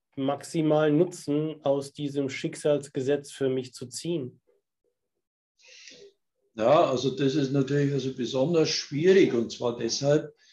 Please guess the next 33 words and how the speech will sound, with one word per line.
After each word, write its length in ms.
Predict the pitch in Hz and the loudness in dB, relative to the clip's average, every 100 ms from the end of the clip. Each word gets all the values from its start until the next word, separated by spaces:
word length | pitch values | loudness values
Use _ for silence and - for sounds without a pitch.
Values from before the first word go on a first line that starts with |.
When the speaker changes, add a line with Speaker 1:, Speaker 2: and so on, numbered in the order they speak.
| _ _ - | _ _ 2
Speaker 2:
weil, 340 | 120 120 120 | 4 6 4
nehmen 200 | 139 151 | 0 2
wir 60 | 139 | 2
mal 260 | 131 123 | 2 2
an, 80 | 139 | 2
jetzt 180 | 139 - | -2 -6
hat 160 | 127 135 | -8 -4
jemand 380 | 135 139 123 | 0 0 0
Selbstkritik 840 | 139 175 175 - 113 107 - 104 - | 0 -2 -2 -8 -6 -6 -4 -6 -8
verdrängt. 800 | - 104 110 107 95 - - - _ _ - | -10 -4 -2 0 -2 -8 -18 -20 _ _ -12
Speaker 1:
Mhm. 400 | 135 160 - _ _ _ _ _ - | -10 -10 -14 _ _ _ _ _ -6
Speaker 2:
Äh, 420 | 113 117 117 123 117 - | 0 2 2 0 -6 -12
und 260 | - 120 | -2 -2
jetzt, 640 | 113 147 - - - - - _ | 2 2 0 -8 -10 -14 -20 _
äh, 140 | 135 127 - | -8 -8 -8
kommt 580 | - 131 185 190 - - 143 | 0 2 2 -2 -8 -6 0
durch 220 | 131 - | 0 0
den 160 | 123 151 | -2 -2
Akt 260 | 131 - | -6 -6
der 80 | 143 | -8
Verdrängung, 580 | - 131 120 127 170 180 | -6 -2 2 2 2 0
kommt 280 | 131 135 135 | -2 0 2
es 60 | |
jetzt 100 | - | 0
auch 260 | 127 123 131 | -2 -4 -2
wieder 240 | 156 165 | -2 -2
zu 120 | 160 - | -4 -6
dieser 280 | 139 135 | -4 -4
Pervertierung, 840 | - 113 117 120 - - 139 185 170 | -6 -4 -2 -4 -4 2 4 4 2
wie 80 | 160 | -2
wir 100 | 165 | -2
gesagt 440 | 165 139 139 - 156 | -2 -2 -4 -4 -6
haben. 400 | 165 185 190 | -6 -4 -6